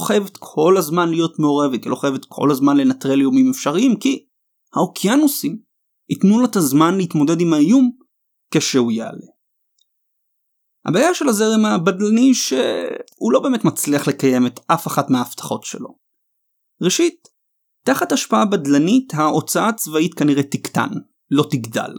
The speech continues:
אם ארצות הברית אינה מעוניינת להתערב בעולם, ובעולם אין איום משמעותי על ארצות הברית,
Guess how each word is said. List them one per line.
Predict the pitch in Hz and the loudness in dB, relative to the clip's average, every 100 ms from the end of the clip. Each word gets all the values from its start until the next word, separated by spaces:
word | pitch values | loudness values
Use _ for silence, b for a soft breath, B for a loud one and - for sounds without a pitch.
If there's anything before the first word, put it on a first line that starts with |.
| - _ _ _ _ _ | -20 _ _ _ _ _
אם | 170 170 156 135 - | 0 2 2 -2 -4
ארצות | 143 185 196 | -2 0 0
הברית | 185 180 | 0 2
אינה | 156 | 2
מעוניינת | 156 143 139 147 135 | 2 4 4 2 0
להתערב | 131 127 127 123 | -2 0 0 0
בעולם, | 131 117 120 120 135 190 208 - | -2 -2 -4 -2 0 0 0 -2
ובעולם | 120 113 117 123 131 | -6 -4 -4 2 4
אין | 131 131 | 6 6
איום | 131 131 | 6 2
משמעותי | - 131 123 135 | 2 -2 0 0
על | 127 | 0
ארצות | 127 131 | -4 -4
הברית, | 170 302 294 | -2 0 -2